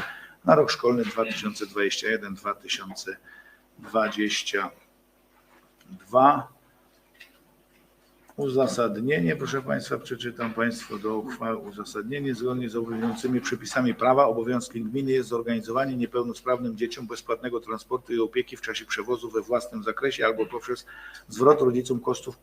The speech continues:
kosztów przewozu dzieci, młodzieży i uczniów oraz rodziców. Na podstawie artykułu trzydziestego dziewiątego A ustęp drugi ustawy z dnia czternastego grudnia dwa tysiące szesnastego roku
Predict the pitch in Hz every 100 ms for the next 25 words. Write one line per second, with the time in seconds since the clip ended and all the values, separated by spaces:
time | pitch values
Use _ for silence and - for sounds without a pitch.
0 | - 147 143 147 - 120 123 113 107 113
1 | 117 156 127 113 123 123 135 110 120 120
2 | 117 - 107 107 98 95 - - _ -
3 | - - - - 139 143 151 - 135 139
4 | 131 131 131 127 - 113 110 117 113 110
5 | 113 110 113 117 113 120 113 113 - 110
6 | 107 113 107 110 107 - 117 110 101 110
7 | 107 - 113 104 113 107 110 107 107 107
8 | 113 - 107 - 107 - 107 - 104 107
9 | 110 -